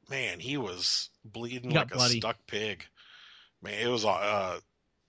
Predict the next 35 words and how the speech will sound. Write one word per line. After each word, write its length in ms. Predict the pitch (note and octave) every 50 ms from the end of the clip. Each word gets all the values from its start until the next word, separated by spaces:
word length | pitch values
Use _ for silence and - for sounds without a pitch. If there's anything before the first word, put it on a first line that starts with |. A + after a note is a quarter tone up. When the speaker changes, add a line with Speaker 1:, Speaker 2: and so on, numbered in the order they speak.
| _ _
Speaker 1:
in 200 | - A#2+ A#2 A2
his, 340 | A2 G2+ A2 B2 A2+ G#2 G#2+
uh, 320 | G#2 G2 F#2 F#2+ F#2+ F2 E2 - _ _ _ -
it 140 | A2 A2 B2
looked 140 | D3+ -
like 160 | C#3+ A2+ G#2 -
his 160 | G2+ F2+ E2+
daughters 420 | F#2+ A2 A2 A2 A2 G#2+ F#2+ F#2
were 120 | G2 F#2+ F#2+
in 60 | F2+
the 60 | F2
front 240 | - - F#2+ D#2 D#2+
row 220 | F#2 F#2 F#2+ F#2+
from 280 | F2+ - G2+ F#2 F2+ F2+
that, 220 | F#2 F#2 F2+ E2+
uh, 180 | E2+ E2+ F2 - - - _ _ - - - - - - - - _ _ _ _ G#2+
Beyond 320 | G#2 G2+ G2+ G2+ G2 F#2
the 60 | F#2+ F#2
Mat. 360 | F#2 F#2+ G2 G#2 G#2+ - - _ - - - - - - _ _ _ _ _ _ _ _ _ -
Speaker 2:
Yeah. 240 | C3+ C3 A#2 A2 A2 - - _
Oh, 140 | - F3+ F#3
yeah, 240 | F#3 F3 D#3+ C#3+ C3+
this 320 | B2 C3 D3 C#3 - -
was 160 | C#3 C3 A#2+ -
featured 280 | - B2+ - B2 A2
in 60 | A2
Beyond 220 | G#2 A2 G#2 G2+ G2+
the 60 | A2
Speaker 1:
Yeah, 220 | G2+ G2 F2+ F#2
Speaker 2:
Mat. 100 | F#2+ F#2
Speaker 1:
and, 260 | F#2+ A2 A2 G2+ F#2+ G#2
uh, 240 | G2 G2 G2 F#2 F#2
he 220 | - - C3+ D3+ D#3
was 220 | C3+ G2+ F#2 G2
just, 320 | - - G2 F#2+ - -